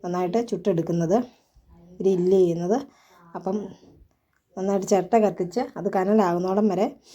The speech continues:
നമ്മൾ കുറേ ചിരട്ട വേണം. നല്ല ചൂട് വന്നാലേ അത് നന്നായിട്ട് ഉള്ളു വെന്ത് കിട്ടുകയുള്ളൂ. നല്ല കട്ടിക്കല്ല,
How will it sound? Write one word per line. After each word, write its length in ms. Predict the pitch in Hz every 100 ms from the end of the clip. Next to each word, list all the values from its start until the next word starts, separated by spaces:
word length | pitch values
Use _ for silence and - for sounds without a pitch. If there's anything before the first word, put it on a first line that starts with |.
| _ _
നമ്മൾ 160 | 190 185 208 - -
കുറേ 160 | 202 247
ചിരട്ട 220 | 247 - 233
വേണം. 180 | 185 196 190
നല്ല 140 | 185 226
ചൂട് 240 | 220 185 226
വന്നാലേ 560 | 226 196 190 190 190 196 190
അത് 100 | 196 208
നന്നായിട്ട് 400 | 175 180 180 233 277 -
ഉള്ളു 160 | 180 208 220
വെന്ത് 180 | 180 226
കിട്ടുകയുള്ളൂ. 300 | 180 170 175 202
നല്ല 120 | 185 190
കട്ടിക്കല്ല, 460 | 175 208 208 180